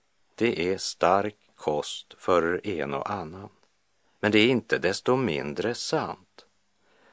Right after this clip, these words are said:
Och det är att en kyrka eller församling som inte förkunnar Guds ord som absolut auktoritet och rättesnöre för liv och tro,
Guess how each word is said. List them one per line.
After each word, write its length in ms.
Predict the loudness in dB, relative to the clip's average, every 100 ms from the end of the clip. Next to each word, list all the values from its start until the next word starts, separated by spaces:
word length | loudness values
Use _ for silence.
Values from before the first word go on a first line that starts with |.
| -20 -20 -20 -20
Och 280 | -2 6
det 120 | 8 10
är 500 | 10 8 6 2 2
att 240 | 2 4
en 220 | 2 2 -2
kyrka 840 | -2 2 2 0 -6 _ -2 -2 -4 _ _ 2
eller 420 | 4 6 4 4
församling 1040 | 0 0 2 6 6 6 0 -4 -8 -12 -20 _ _
som 260 | -2 2 4
inte 320 | 2 4 2
förkunnar 840 | 4 4 4 2 2 2 2 2 0
Guds 560 | 0 0 0 -4 -10 -6
ord 440 | -6 -6 -12 -20 _ _ _ -6
som 320 | 0 2 2
absolut 1080 | 2 2 2 -4 0 4 4 4 -2 -2 -4
auktoritet 1300 | 2 2 2 -2 0 0 -2 -4 -2 -2 -4 _ -20 _ _
och 200 | 0 2
rättesnöre 920 | 2 -2 -4 -6 -4 -2 0 2 2
för 160 | 2 0
liv 360 | -2 -6 -2 -4
och 120 | -2
tro, 380 | -4 -4 -4